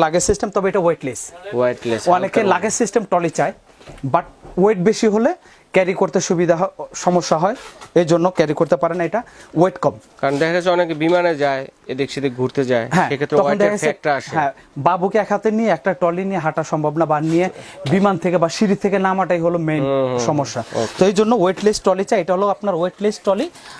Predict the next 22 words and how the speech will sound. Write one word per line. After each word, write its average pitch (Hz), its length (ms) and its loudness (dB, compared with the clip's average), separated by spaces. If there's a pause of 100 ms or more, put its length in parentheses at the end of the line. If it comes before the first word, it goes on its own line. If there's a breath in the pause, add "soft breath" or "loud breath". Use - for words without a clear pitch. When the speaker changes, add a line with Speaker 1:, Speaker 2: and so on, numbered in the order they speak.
(100 loud breath)
Speaker 1:
আর 139 220 2 (160)
এটার 165 200 2
প্রাইস 180 320 0
থাকবে, 196 320 0 (240 soft breath)
এটা 226 160 2
এই 208 60 2
যে 185 120 -2
দেখছেন, 165 300 0 (180)
Speaker 2:
হুম। 127 80 0
Speaker 1:
এটা 120 120 0
সেটিংটা 196 480 -2
খুব - 180 -2 (160)
ইজি। 143 400 0
Speaker 2:
ইজি। 113 240 -2 (380 loud breath)
Speaker 1:
আর 131 100 2 (100)
এটার 185 220 2
আপনার - 260 -2
কালার 160 260 2
থাকবে, 160 180 0
দুইটা 160 240 0
কালার 131 220 -4
থাকবে, 110 300 -10